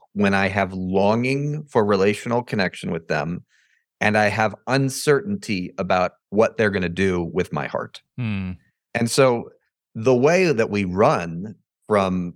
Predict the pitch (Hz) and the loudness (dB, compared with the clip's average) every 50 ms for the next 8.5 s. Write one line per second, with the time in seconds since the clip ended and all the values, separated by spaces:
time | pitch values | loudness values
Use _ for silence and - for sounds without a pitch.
0 | - 95 101 107 107 101 98 92 85 95 90 87 90 87 90 90 90 - 95 117 | -8 -2 0 0 2 2 2 0 0 2 2 2 2 4 4 2 2 2 2 2
1 | 127 117 92 - - 104 92 90 90 90 82 85 82 - - 135 135 110 95 90 | 2 2 -2 -2 -2 0 0 0 0 -2 -4 -6 -6 -4 0 0 2 2 2 0
2 | 85 85 - - 113 104 98 - _ - 82 - - 90 87 - - - 85 - | -2 -4 -2 0 0 0 0 0 _ -10 -6 -4 -2 -4 -4 -4 -8 -14 -14 -14
3 | - - 87 95 90 90 98 87 95 95 92 95 98 98 92 - - - - 113 | -10 -6 -2 -2 0 0 -2 -2 -2 -2 -2 -2 -4 -4 -2 -2 0 2 2 2
4 | 110 107 - _ _ - 95 92 - 98 76 - - 85 92 90 - - 123 110 | 2 2 -2 _ _ -10 -8 -4 -2 -2 -2 -2 -4 -8 -8 -8 -2 0 2 2
5 | 104 104 - - - - 123 117 120 110 - 127 113 107 107 104 95 95 90 90 | 2 2 -2 -4 -4 -2 -2 -2 0 0 0 2 2 2 2 0 0 -2 0 2
6 | 90 90 87 87 85 87 87 90 92 92 _ _ _ _ _ - - - - 113 | 2 4 4 4 2 2 0 0 -2 -6 _ _ _ _ _ -10 -4 0 0 2
7 | 110 113 110 - - - 113 113 104 104 101 95 90 - - 98 90 98 101 95 | 2 2 0 -2 0 2 2 2 2 2 -2 -4 -6 -4 0 2 2 2 2 2
8 | 90 82 82 78 65 62 - - - | 0 0 -2 -4 -4 -6 -8 -10 -12